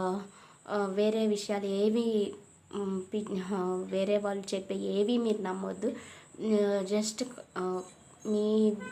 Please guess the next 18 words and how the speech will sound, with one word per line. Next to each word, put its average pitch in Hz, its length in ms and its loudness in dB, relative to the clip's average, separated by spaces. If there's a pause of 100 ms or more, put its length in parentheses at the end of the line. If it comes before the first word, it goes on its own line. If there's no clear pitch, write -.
వర్క్ 208 340 2
మీద, 220 280 4
మీ 196 180 2
చదువు 202 400 0
మీద 220 260 2
మాత్రమే 196 460 -2
కాన్సంట్రేట్ 190 760 -4
చేయండి. 196 340 -2 (400)
ఈ 240 100 0
టెన్ 233 280 2
డేస్ 240 240 4
అన్నిటినీ 220 580 4
మర్చిపోండి. 180 680 0
మీ 190 160 -2
చదువు 185 420 -2
మాత్రమే 190 520 -2
మీకు 180 360 -4
ఉండాలన్నమాట 175 920 -6